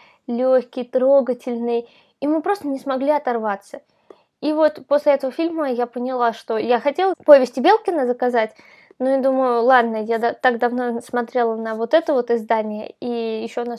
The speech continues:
там стоило двести тридцать, по-моему, рублей, по-, оно еще недорогое, и я думаю, ну все,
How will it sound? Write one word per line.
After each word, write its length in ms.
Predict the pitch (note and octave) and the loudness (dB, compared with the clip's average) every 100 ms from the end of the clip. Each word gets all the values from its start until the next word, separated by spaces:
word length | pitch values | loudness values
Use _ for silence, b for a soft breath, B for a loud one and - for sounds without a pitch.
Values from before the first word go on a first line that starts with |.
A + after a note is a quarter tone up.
| - | -8
там 160 | A3 | -10
стоило 320 | G#3+ D#4 F4 B3 | -4 0 0 0
двести 600 | A3+ A#3+ - A#3 A3+ A3 | -2 -8 -8 -8 -8 -8
тридцать, 320 | - B3+ C4 - | -10 -10 -10 -12
по-моему, 400 | F#3+ A3 G#3+ G#3+ | -10 -8 -8 -8
рублей, 300 | G#3+ A3 G#3+ | -6 -6 -6
по-, 360 | G#3+ G#3+ A3+ | -6 -4 -2
оно 160 | A3+ A3+ | -4 -6
еще 200 | G#3+ A3+ | -10 -10
недорогое, 640 | A3+ A3 A3+ A3+ E4 C#4+ B B B B | -10 -8 -4 2 2 2 B B B B
и 60 | B3 | -4
я 160 | A#3+ | -2
думаю, 240 | A3+ A#3 A#3 | -2 -2 -4
ну 60 | D4+ | -4
все, 200 | - | -2